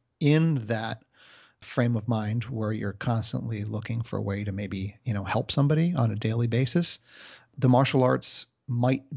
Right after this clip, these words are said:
be part of the answer on how to help somebody at some point. It, it may not, but it, but it may,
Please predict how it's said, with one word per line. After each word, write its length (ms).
be 320
part 420
of 120
the 140
answer 460
on 100
how 160
to 60
help 260
somebody 480
at 140
some 180
point. 280
It, 120
it 140
may 220
not, 360
but 120
it, 260
but 100
it 60
may, 440